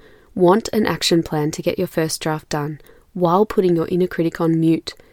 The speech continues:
and pursuing your creative purpose to write. So,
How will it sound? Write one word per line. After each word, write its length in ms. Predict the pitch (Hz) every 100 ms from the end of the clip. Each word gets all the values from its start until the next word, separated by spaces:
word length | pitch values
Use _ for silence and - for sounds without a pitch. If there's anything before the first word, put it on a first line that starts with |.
| _ -
and 160 | 208
pursuing 480 | 208 - - 190 180
your 120 | 170
creative 440 | - - 160 170 -
purpose 520 | 160 151 185 - - -
to 140 | -
write. 480 | 151 151 - - - _ _ _ _ _ _
So, 400 | - - 165 147